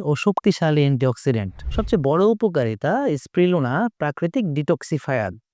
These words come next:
অর্থাৎ শরীরে জমে থাকা হেভি মেটাল সহ প্রদাহ সৃষ্টিকারী ক্ষতিকর টক্সিন বের করতে সহায়তা করে। তাই ইমিউন সিস্টেমকে শক্তিশালী করতে, ওজন নিয়ন্ত্রণে রাখতে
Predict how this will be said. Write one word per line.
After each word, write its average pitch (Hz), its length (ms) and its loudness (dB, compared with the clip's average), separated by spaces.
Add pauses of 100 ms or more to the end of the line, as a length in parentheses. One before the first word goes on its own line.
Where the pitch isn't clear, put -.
(120)
অর্থাৎ 196 300 -2 (480)
শরীরে 190 420 2 (180)
জমে 135 300 2
থাকা 135 240 -4 (140)
হেভি 139 260 0
মেটাল 165 340 -2
সহ 120 160 -6 (540)
প্রদাহ 185 240 4 (260)
সৃষ্টিকারী 196 600 0 (180)
ক্ষতিকর 151 360 -2 (100)
টক্সিন 147 340 -2 (140)
বের 151 160 2 (100)
করতে 185 200 -2 (100)
সহায়তা 131 420 -2
করে। 80 160 -12 (180)
তাই 190 140 2 (160)
ইমিউন 208 220 6 (100)
সিস্টেমকে 240 440 0 (100)
শক্তিশালী 165 640 0
করতে, 143 280 -2 (320)
ওজন 165 240 4 (100)
নিয়ন্ত্রণে 135 420 0 (100)
রাখতে - 280 -6